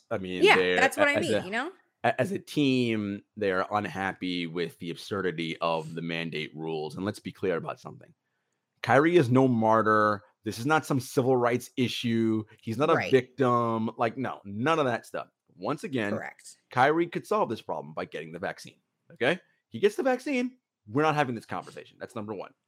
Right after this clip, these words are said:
Speaker 1: Okay.
Speaker 2: This is his choice.
Speaker 1: Right. And that's fine. He's allowed to make his choice, but there are
Speaker 2: Right.
Speaker 1: consequences for your choice. Now,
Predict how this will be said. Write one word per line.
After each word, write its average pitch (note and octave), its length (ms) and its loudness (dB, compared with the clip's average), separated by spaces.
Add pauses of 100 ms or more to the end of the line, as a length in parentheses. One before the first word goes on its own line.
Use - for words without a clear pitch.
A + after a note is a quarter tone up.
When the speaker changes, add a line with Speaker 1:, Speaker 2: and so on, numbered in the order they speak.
(140)
Speaker 1:
Okay. - 60 0
Speaker 2:
This G3 160 -4
is F3+ 120 -6
his F3+ 240 -6
choice. - 540 -8 (100)
Speaker 1:
Right. C3+ 180 2 (320)
And B3+ 240 2 (380)
that's C3+ 160 -2
fine. C#4 260 -4
He's D3 180 -4
allowed E3+ 180 2
to F3+ 40 -2
make C4+ 220 -2
his A#2+ 160 -6
choice, - 320 -6 (200)
but F2+ 140 -8
there F2 140 0
are A#2 80 4
Speaker 2:
Right. C3 80 0
Speaker 1:
consequences - 560 -4
for - 120 -14
your D2+ 120 -10
choice. - 320 -12 (100)
Now, D4 240 -6